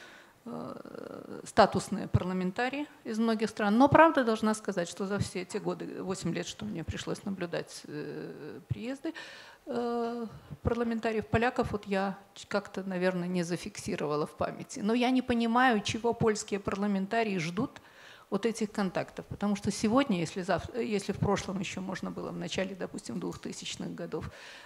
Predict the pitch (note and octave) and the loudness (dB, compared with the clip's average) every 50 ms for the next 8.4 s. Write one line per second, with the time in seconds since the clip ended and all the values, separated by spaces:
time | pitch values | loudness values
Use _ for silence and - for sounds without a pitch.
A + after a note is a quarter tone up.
0 | - - - - - - - - F#3 - F#3+ F#3+ - - C#4+ G3 F3 F3+ F3+ F3 | -20 -12 -6 -4 -2 -2 0 -2 -2 -2 -4 -4 -4 -4 -4 -4 -2 -2 -2 -2
1 | - - - G#3 F#3 G3 G3 G3 - - G3 - - - G#3+ G3+ G#3 G#3+ F#3+ E3 | -4 -4 -2 0 0 0 0 -2 -2 -2 -2 -2 0 0 2 2 4 4 4 2
2 | - E3 E3 - E3+ - F#3+ F3+ D#3 - F#3 - - F#3+ F#3 F3+ F#3 E3 F#3+ G3+ | 2 0 0 0 0 2 0 0 0 -2 -4 -2 0 2 6 6 6 6 6 4
3 | G3 E3 - G3+ F#3 D#3+ - - - G3 F3 D3 F#3+ F#3 F#3 F3 F3 D#3+ D#3 E3 | 4 4 4 2 -2 -2 -4 -4 -4 -2 0 2 2 2 2 2 0 -2 -2 -4
4 | F3+ F3 F#3 F#3 F#3 F3 - - - F3 - G3 F3 F3 F#3 F3+ F3+ F#3 F3+ - | -2 0 0 0 0 -4 -6 -8 -10 -6 -4 -4 -4 -2 -2 -2 -2 -2 0 0
5 | F#3+ F#3 F3 E3 E3+ F3 F3+ F3 - F#3 F3+ - - C#4 - - - - F3 F#3 | 0 0 0 -2 -2 -2 -2 0 -2 -2 -2 -2 -4 -4 -4 -4 -2 -2 -2 0
6 | G3 G#3 G#3 G3 G3 - G3 - - A3+ C4+ D4 - - E4+ A3+ - - F#3 E3+ | 0 2 2 0 0 0 -2 0 4 4 4 4 2 -2 -6 -6 -6 -4 -2 -2
7 | F#3 E3+ - G3+ G#3+ G#3 G#3 - F#3+ F3+ - G3+ F3+ F3+ G#3 A3 G#3+ G#3+ G3 F3 | -2 0 2 2 0 0 -2 -6 -6 -4 -2 -4 -2 -2 -2 -4 -2 -4 -2 -2
8 | F#3+ F#3 - F#3+ G#3+ G3 G#3 - | -4 0 0 0 0 0 -2 -6